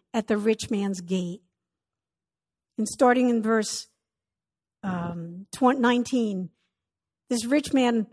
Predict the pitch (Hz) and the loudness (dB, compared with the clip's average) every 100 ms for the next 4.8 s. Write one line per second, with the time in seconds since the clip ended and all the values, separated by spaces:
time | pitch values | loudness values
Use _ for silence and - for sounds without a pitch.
0 | - 269 240 220 277 302 - 254 226 285 | -2 0 0 4 4 4 2 0 4 2
1 | 294 262 214 208 285 277 247 247 277 262 | 4 0 0 0 0 2 2 4 4 4
2 | 226 202 247 302 254 233 214 277 - 247 | 2 2 2 2 2 4 6 4 2 0
3 | 233 220 240 233 262 233 214 202 185 285 | 2 2 2 0 2 0 0 -6 -2 -2
4 | 311 294 202 208 240 302 294 233 | -2 -2 -4 -2 -2 0 -2 -4